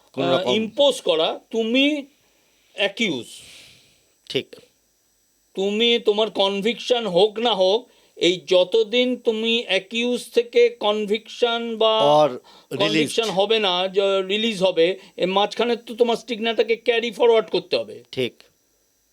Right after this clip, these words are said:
Speaker 1: ঠিক।
Speaker 2: তো
Speaker 1: ওটা তো গায়ে
Speaker 2: তুমি
Speaker 1: লেগে
Speaker 2: ওই
Speaker 1: থাকবে।
Speaker 2: স্টিগমাটা ক্যারি ফরওয়ার্ড করবে,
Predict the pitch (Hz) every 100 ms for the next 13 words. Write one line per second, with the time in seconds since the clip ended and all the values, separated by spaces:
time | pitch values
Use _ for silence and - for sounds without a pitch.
0 | _ - 98 _ _ _ _ - 117 123
1 | 117 262 247 247 208 233 262 - 254 233
2 | 247 254 262 254 240 247 220 269 277 254
3 | 311 339 339 196 143